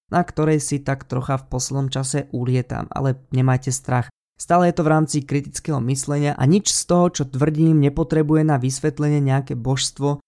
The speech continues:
alebo nadprirodzeno. To sa mi na tom páči asi najviac. Jediné, čo potrebujete, aby ste túto ilúziu spozorovali, je dávať pozor,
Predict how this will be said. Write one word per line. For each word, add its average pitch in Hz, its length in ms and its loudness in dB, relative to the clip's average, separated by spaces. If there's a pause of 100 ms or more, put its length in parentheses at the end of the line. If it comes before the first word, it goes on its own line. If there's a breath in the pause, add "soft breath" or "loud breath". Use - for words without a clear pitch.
(140)
alebo 131 320 0
nadprirodzeno. 123 880 -4 (480)
To - 80 0
sa 196 160 2
mi 196 80 4
na 185 80 4
tom 180 240 0
páči 151 400 0
asi 147 240 -2
najviac. 120 640 -2
Jediné, 175 560 2
čo - 160 -6
potrebujete, 160 720 0
aby 147 160 0
ste 156 160 -4
túto 156 400 -4
ilúziu 180 400 0
spozorovali, 160 880 0 (240)
je 208 240 0
dávať 165 640 -2
pozor, 123 480 -4